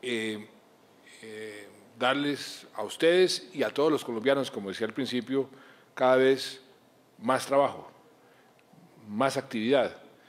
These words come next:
Por una sencilla razón, entre más trabajen ustedes, mejor le va al país. Así de sencillo.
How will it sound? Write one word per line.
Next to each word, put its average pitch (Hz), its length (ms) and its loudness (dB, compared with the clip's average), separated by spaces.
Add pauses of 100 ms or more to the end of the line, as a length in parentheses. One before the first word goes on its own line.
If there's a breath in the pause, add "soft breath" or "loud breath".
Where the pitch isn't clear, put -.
(440 soft breath)
Por 127 120 -4
una 156 100 2
sencilla 139 320 -2
razón, 135 320 2
entre 117 200 -6
más 151 200 -2
trabajen 170 300 2
ustedes, 151 440 2
mejor 131 300 -2
le 143 80 6
va 147 60 6
al 143 100 0
país. 139 360 0 (1000 soft breath)
Así 127 220 -2
de 151 80 6
sencillo. 120 420 -2